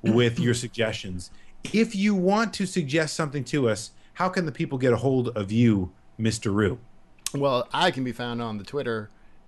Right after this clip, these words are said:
Speaker 2: at Rue underscore, is it underscore? I always forget.
Speaker 1: That's
Speaker 2: Dang
Speaker 1: an
Speaker 2: it.
Speaker 1: underscore.
Speaker 2: It's Rue underscore C O T G W.
Speaker 1: Yes.
Speaker 2: Yes.
Speaker 1: And you can
Speaker 2: And?
Speaker 1: find me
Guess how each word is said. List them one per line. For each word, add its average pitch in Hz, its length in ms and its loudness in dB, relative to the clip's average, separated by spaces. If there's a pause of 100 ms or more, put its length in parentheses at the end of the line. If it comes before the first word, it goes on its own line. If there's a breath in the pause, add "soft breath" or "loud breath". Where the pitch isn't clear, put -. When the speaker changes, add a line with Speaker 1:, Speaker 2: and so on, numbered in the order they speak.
(220)
Speaker 2:
at 139 420 -2 (560)
Rue 131 480 0
underscore, 113 760 -4 (180)
is 95 80 -16
it - 60 -14
underscore? 117 540 -10 (120)
I 120 60 -12
always 110 180 -10
forget. 85 420 -16 (420)
Speaker 1:
That's 117 160 0
Speaker 2:
Dang 107 100 -2
Speaker 1:
an 98 40 -2
Speaker 2:
it. 95 40 -2
Speaker 1:
underscore. - 240 -8 (400)
Speaker 2:
It's 113 140 -8
Rue 143 260 2
underscore 127 540 -2
C 131 200 -4
O 123 60 -2
T 117 220 -4
G 113 180 -6
W. 95 440 -6 (540)
Speaker 1:
Yes. - 320 -6 (360)
Speaker 2:
Yes. - 340 -14 (720)
Speaker 1:
And 123 200 4
you 135 60 4
can 139 60 2
Speaker 2:
And? - 80 -4
Speaker 1:
find 143 220 -2
me 135 360 0